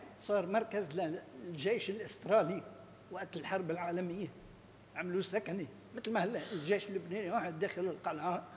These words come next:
جيش الجنود الأستراليين اللي اجوا مع الإنجليز في الحرب العالمية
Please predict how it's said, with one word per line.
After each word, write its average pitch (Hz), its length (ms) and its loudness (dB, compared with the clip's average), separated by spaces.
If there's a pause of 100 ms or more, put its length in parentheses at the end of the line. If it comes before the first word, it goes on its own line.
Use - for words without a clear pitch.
(500)
جيش 190 340 12
الجنود 180 480 4
الأستراليين 190 920 8
اللي 190 380 4
اجوا 240 280 2 (240)
مع 185 180 2
الإنجليز 180 560 0
في 185 60 -8
الحرب 185 320 -2
العالمية 196 680 0